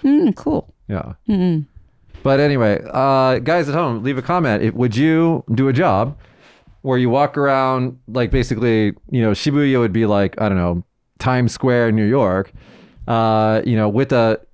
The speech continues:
Speaker 2: scrolling advertisement on your back. You don't have to talk to anybody. You don't have to do anything other than just walk around. And you can, you can walk anywhere you want, just as long as you're in that area.
Speaker 1: Can we see? I have a bad eyesight, so if, you know, the backpack in it, and then it's a, there's a cover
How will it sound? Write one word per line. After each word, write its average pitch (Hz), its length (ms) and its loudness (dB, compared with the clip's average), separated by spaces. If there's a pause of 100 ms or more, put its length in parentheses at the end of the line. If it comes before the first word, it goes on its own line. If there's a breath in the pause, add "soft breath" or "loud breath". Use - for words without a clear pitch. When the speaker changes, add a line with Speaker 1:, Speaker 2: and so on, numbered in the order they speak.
(440)
Speaker 2:
scrolling 143 520 0
advertisement 127 460 0
on 107 100 0
your 101 100 0
back. 110 440 -2 (380)
You 123 60 -2
don't 135 100 2
have 151 80 -2
to 123 60 -10
talk 180 180 0
to 156 80 -2
anybody. 113 220 0
You 120 60 -2
don't 117 100 -2
have 135 100 0
to 127 60 -6
do 151 140 -2
anything 143 220 -2
other 117 120 0
than 110 80 0
just 87 100 -6
walk 104 240 0
around. 110 220 0
And 143 100 -2
you 147 80 2
can, 160 180 2
you 151 120 0
can 160 80 0
walk 160 180 0
anywhere 156 220 0
you 151 100 2
want, 160 160 -2 (180)
just 98 140 -6
as - 20 -6
long 104 200 0
as 98 100 0
you're 107 100 0
in 104 60 0
that 98 140 0
area. 87 320 -2
Speaker 1:
Can 269 160 0
we 508 220 0
see? 294 420 -2 (180)
I 285 160 0
have 403 220 0
a 247 80 0
bad 220 440 -2
eyesight, 202 680 -2
so - 180 -4
if, 180 380 -4
you 214 260 0
know, 170 560 -2 (280)
the 170 180 -6
backpack 208 580 -2
in 240 260 2
it, 247 220 -2
and 185 220 0
then 170 160 0
it's 156 200 -4
a, 180 140 -6
there's 202 300 0
a 190 80 -2
cover 226 580 -2